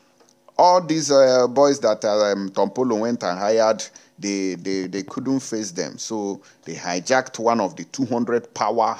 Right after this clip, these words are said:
Hmm. Oh, God. <laughs> Sorry, oh, sorry, oh, Tom Polo. Sorry, oh, may God not allow them. Instead of you people to speak out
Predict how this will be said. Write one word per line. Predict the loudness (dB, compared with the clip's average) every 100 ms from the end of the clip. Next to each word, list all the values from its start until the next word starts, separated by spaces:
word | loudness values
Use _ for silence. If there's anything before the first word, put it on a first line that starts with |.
| -6 0
Hmm. | 2 2 -2 -2 -2
Oh, | -2
God. | 0 -2 -2 -6 -6
<laughs> | -8 -6 -8 -8 -8 -8 -8 -12 -12 -12 -16 -12 -10 -8 -8 -10 -12 -16 -20 -10
Sorry, | -2 0 2 2
oh, | 0
sorry, | 0 0 0
oh, | -2
Tom | 2 2
Polo. | 2 -2 -4 -8 -20 -20
Sorry, | -6 0 2 2
oh, | 0
may | 0 -2
God | -2 0 0 0
not | 0 2
allow | 2 2
them. | 0 -10 -12 -14 -6
Instead | -2 -2
of | -2 -4
you | -6
people | -6 -8 -8
to | -6 -4
speak | -2 -2 -4 -2 -2
out | -2 -6 -12